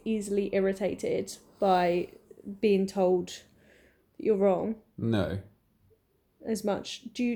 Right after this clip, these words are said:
Speaker 1: do you think that that's changed a lot since you were younger?
Speaker 2: Yeah, when I was younger, it was,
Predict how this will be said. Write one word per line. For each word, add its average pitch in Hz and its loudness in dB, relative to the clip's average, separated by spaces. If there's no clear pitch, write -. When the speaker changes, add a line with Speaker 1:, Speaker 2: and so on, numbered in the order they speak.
Speaker 1:
do 247 -4
you 254 2
think 247 0
that 233 2
that's 220 0
changed 226 0
a 226 4
lot 214 2
since - -6
you 208 -2
were 214 2
younger? 208 -2
Speaker 2:
Yeah, 196 8
when 160 8
I - 6
was 160 4
younger, 143 4
it 101 0
was, 107 -4